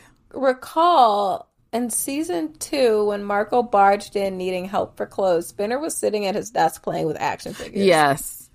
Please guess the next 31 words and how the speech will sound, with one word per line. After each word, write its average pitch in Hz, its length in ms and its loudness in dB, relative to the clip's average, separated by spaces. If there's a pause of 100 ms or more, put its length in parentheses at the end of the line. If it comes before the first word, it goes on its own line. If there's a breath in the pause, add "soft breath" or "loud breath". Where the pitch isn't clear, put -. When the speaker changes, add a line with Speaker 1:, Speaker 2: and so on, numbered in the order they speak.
(100)
Speaker 2:
Yep. 151 320 0 (100)
So 214 180 0
they're 233 160 6
definitely 220 340 2
on 180 180 6
that 156 220 2
same 156 340 -2
level 131 340 0
for 131 180 -4
sure, 127 420 -4
whereas 135 400 -2
Craig 131 300 -4
was 131 200 -4
trying 127 180 -6
to 127 60 -2
be 127 100 -2
an 127 60 -4
artist 127 540 -2
and 123 140 -4
be 131 220 -2
so 127 220 -2
serious 127 520 -2
at, 139 120 -6
like, 127 140 -6
the - 100 -6
age - 180 -6
of - 80 -6
twelve, - 340 -8
probably. 214 320 0
Speaker 1:
Mm-hmm. 214 680 0
Speaker 2:
So 254 40 -6